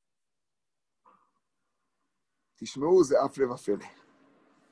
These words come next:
עכשיו אנחנו חוזרים לכל הלכות תשובה, תקשיבו. מה אומרים האחים? האחים אומרים, "אשמים אנחנו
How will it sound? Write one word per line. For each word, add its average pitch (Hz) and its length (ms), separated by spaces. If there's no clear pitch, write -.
עכשיו 165 420
אנחנו 139 280
חוזרים 131 360
לכל 147 280
הלכות - 240
תשובה, 123 300
תקשיבו. - 420
מה 202 80
אומרים 196 320
האחים? 120 280
האחים 180 360
אומרים, 233 320
"אשמים 185 600
אנחנו 208 760